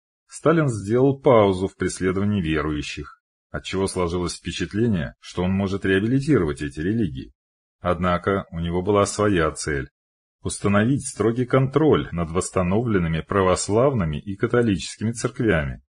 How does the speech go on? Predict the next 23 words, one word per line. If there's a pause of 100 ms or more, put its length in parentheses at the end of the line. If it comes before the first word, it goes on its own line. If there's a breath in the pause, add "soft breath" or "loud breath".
и
использовать
как
инструмент (200)
для
разрушения
традиционных
религий. (580)
Так,
в
тысяча
девятьсот
шестьдесят
первом
году
священником
православной
церкви
в
С
С
С
Р